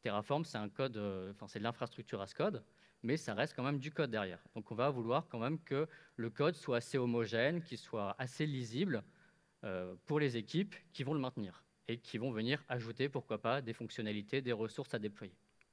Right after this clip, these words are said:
Je vais vouloir aussi renforcer l'aspect bonne pratique. Euh,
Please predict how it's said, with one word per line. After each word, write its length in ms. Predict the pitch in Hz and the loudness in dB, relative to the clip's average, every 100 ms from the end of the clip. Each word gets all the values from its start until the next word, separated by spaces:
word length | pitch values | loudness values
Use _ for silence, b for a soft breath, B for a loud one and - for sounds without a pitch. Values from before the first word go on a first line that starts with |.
| _ _ _ _ _ _ _ _ _ - | _ _ _ _ _ _ _ _ _ 0
Je 100 | 135 | 4
vais 80 | |
vouloir 320 | 160 165 190 196 | 6 8 8 6
aussi 280 | 175 - | 4 4
renforcer 520 | 190 170 160 - - 185 | 4 4 2 0 4 6
l'aspect 380 | 156 - 170 | 6 4 2
bonne 240 | 156 165 175 | 6 4 4
pratique. 640 | - 139 - 208 - - _ b b b b b b _ | 0 -2 0 -4 -4 -18 _ b b b b b b _
Euh, 440 | 120 104 104 101 | -6 -2 0 -2